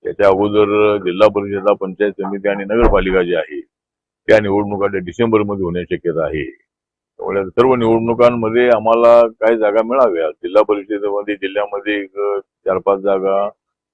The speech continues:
सात आठ जागा, प-, पंचायत समितीच्या ज्या ज्या ठिकाणी आमचे उमेदवार आहेत, नगरपालिकेला त्या ठिकाणी काही उमेदवार,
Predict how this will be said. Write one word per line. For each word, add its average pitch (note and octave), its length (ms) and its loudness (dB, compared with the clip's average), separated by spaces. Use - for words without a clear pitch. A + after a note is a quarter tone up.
सात F2+ 160 0
आठ G2+ 120 2
जागा, F#2+ 380 0
प-, F#2+ 260 -4
पंचायत F2+ 300 -4
समितीच्या F#2+ 880 -2
ज्या F#2 220 -2
ज्या G2 140 -2
ठिकाणी G2 360 -4
आमचे F#2 260 -6
उमेदवार F#2+ 440 0
आहेत, F#2 240 -4
नगरपालिकेला F#2 720 -4
त्या F2+ 160 -4
ठिकाणी F#2 380 -12
काही F2+ 160 -4
उमेदवार, F2+ 600 -6